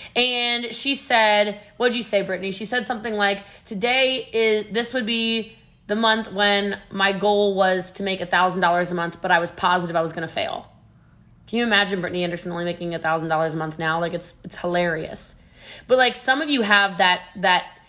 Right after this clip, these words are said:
deep fear that you're gonna go broke. So you just, you do,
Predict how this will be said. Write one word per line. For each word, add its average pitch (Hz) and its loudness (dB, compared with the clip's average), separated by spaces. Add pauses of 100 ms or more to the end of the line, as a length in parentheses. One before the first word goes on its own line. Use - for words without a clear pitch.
(440)
deep 240 0
fear 214 2
that 185 -2
you're 190 2
gonna 202 4
go 185 2
broke. 180 4
So - 0
you 202 0
just, 202 -2 (240)
you 214 0
do, 233 0